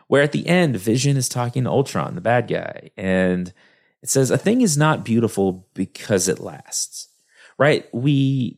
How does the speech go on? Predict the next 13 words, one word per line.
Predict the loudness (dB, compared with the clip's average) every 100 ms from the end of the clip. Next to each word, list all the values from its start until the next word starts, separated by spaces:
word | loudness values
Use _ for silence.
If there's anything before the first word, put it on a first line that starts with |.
| -6
hold | 0 2 2
the | 2
memories | 2 2 2 0
of | -2
things. | -8 -8 -6
And | -6
so | -2
trees | -2 0 2 2 2
are | 0
something | -2 -2 -2 -2
that | 2 2 2 -2 _ -20 -20 _
I | -6
think | -2 0 -2 -6